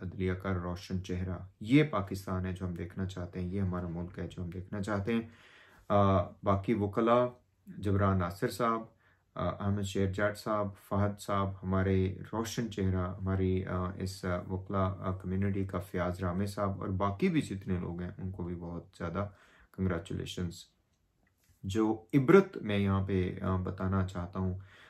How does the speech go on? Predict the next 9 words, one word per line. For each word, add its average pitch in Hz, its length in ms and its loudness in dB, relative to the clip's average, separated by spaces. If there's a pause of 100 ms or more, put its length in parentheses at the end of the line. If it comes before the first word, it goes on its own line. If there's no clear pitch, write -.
(180)
वो 104 80 0
ये 110 260 2
है 110 60 -2
कि 104 280 -4
छः 175 440 8
जून 117 300 2
को 101 420 2 (360)
यही 120 360 4
वालदैन 95 640 4